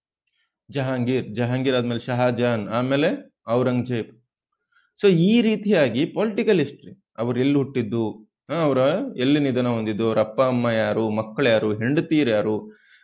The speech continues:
ಆ, ಯಾವ ವರ್ಷದಲ್ಲಿ ಯಾವ ಯುದ್ಧ ಮಾಡಿದ್ದು, ಇದಕ್ಕೆ ನಿಮ್ಗೆ ಹಿಸ್ಟರಿ ಬೇಜಾರಾಗಿದೆ. ಆದ್ರೆ ಕೆ ಪಿ ಎಸ್ ಸಿಲಿ ಈ ರೀತಿ ಹಿಸ್ಟರಿ ಓದೋ ಅವಶ್ಯಕತೆನೇ ಇಲ್ಲ,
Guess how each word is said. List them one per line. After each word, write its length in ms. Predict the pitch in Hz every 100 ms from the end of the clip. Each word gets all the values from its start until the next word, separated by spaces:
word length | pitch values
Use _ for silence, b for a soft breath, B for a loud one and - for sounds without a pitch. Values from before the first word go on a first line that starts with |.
| -
ಆ, 80 | 180
ಯಾವ 380 | 123 117 151
ವರ್ಷದಲ್ಲಿ 420 | 147 143 143 147 120
ಯಾವ 280 | 113 131
ಯುದ್ಧ 180 | 131 123
ಮಾಡಿದ್ದು, 440 | 120 113 107 104 - -
ಇದಕ್ಕೆ 360 | 131 180 214
ನಿಮ್ಗೆ 280 | 214 202 180
ಹಿಸ್ಟರಿ 280 | 156 - 151
ಬೇಜಾರಾಗಿದೆ. 640 | 139 123 117 104 101 98 -
ಆದ್ರೆ 280 | 156 220 233
ಕೆ 180 | 185
ಪಿ 160 | 208 208
ಎಸ್ 120 | 196
ಸಿಲಿ 240 | 202 196 196
ಈ 40 |
ರೀತಿ 240 | 190 190
ಹಿಸ್ಟರಿ 280 | 190 185 196
ಓದೋ 180 | 185 180
ಅವಶ್ಯಕತೆನೇ 680 | 175 170 180 190 185 180 180
ಇಲ್ಲ, 140 | 185